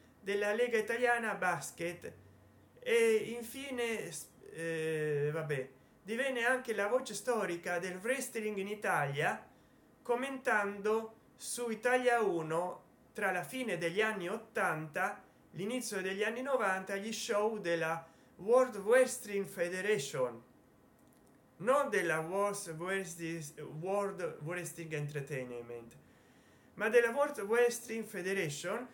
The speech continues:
e anche della World Wrestling Entertainment, nell'ultimo anno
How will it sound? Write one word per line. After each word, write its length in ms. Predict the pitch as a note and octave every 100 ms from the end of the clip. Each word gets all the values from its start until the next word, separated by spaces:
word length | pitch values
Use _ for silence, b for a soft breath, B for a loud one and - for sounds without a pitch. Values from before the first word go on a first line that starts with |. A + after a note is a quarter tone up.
| B B
e 100 | B3
anche 340 | C#4 D#4 D4+ C4+
della 300 | A3 G#3 G3
World 360 | G3 A#3+ B3
Wrestling 800 | A3+ G3 G3+ G#3 G3+ F#3+ G#3 G#3 -
Entertainment, 1040 | D#3+ D#3 D#3+ D3+ C3 B2+ B2 B2 B2 D3 B B B -
nell'ultimo 560 | F3+ C4 D4 B3 A#3+
anno 560 | A#3 F#3+ F3 F#3+ G#3+